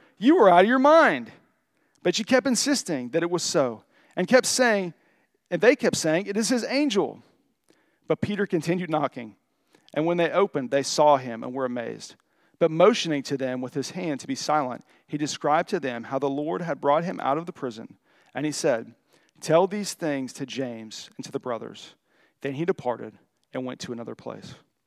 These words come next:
So God miraculously delivers Peter from prison.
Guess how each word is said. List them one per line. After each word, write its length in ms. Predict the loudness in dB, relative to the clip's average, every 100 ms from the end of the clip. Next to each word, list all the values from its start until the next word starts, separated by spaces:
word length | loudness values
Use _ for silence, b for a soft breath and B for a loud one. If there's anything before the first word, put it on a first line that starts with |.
| _ _ _ _ _ _ _ _ _ _ B B B B B B
So 240 | -2 0 2
God 640 | 4 6 6 4 2 -6 _ _
miraculously 1120 | -4 0 0 0 2 4 4 2 -2 -2 -2 -8 _ _ _
delivers 640 | 2 2 6 4 6 4 2
Peter 580 | -4 -8 -4 -2 -4 -6 _
from 200 | -8 -6
prison. 460 | -2 -2 -2 -4 -12